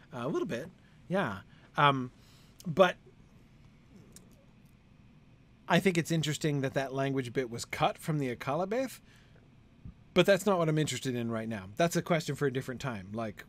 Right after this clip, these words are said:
what does it suggest that he cut it from the Akallabeth? We're not there yet. Um, but what it, what I, wh-, what I am thinking about is the fact that it is here.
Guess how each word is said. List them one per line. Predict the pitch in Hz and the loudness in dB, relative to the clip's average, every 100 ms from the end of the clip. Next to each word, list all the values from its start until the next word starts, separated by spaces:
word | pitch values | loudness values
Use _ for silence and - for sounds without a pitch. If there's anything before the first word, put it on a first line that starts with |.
| - | -6
what | 127 127 | -2 -2
does | 123 | -2
it | 120 | -6
suggest | - 117 110 123 113 | -8 -8 -6 -6 -6
that | 123 | -8
he | 117 | -8
cut | 117 127 | -6 -8
it | 117 | -8
from | 110 113 | -8 -8
the | 104 | -8
Akallabeth? | - 151 120 95 87 - - - - - - - - - | -6 -4 -4 -8 -16 -20 -20 -20 -20 -20 -20 -20 -20 -2
We're | 208 | 4
not | 165 156 | 4 6
there | 143 127 | 4 4
yet. | 113 95 - - - - - - - | 0 -4 -14 -20 -20 -20 -20 -20 -8
Um, | 165 131 117 107 - - - 160 | -2 0 0 -4 -10 -20 -14 -10
but | 123 151 139 | 2 2 4
what | 143 | 4
it, | 156 151 | 4 2
what | 147 156 | 2 2
I, | 147 | 4
wh-, | 147 156 | 2 -2
what | 143 147 | 0 2
I | 135 | 4
am | 127 185 202 | 6 6 6
thinking | 143 151 127 117 | 2 0 -2 -4
about | 110 107 104 - | -4 -6 -8 -6
is | 156 | 0
the | 147 | 0
fact | 147 143 120 | 0 -2 -2
that | 127 | -4
it | 127 117 | -4 -4
is | 110 | -6
here. | 139 113 | -6 -6